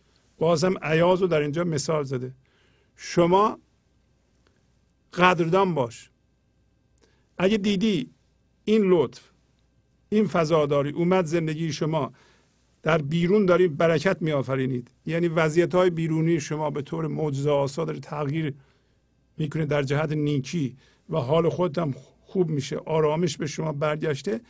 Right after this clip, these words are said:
اینو ببین. برای اینکه خ-، خیلی مهمه اینو بدونیم دوباره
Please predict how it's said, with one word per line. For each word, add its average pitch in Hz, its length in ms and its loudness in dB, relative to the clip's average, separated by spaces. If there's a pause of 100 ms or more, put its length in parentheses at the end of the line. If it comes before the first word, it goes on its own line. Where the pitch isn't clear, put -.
(220)
اینو 214 200 6
ببین. 160 520 2 (260)
برای 165 260 4
اینکه 196 380 2 (1120)
خ-، - 240 -20
خیلی 170 240 -4
مهمه 156 380 0
اینو 147 200 -4 (420)
بدونیم 180 340 2
دوباره 226 460 2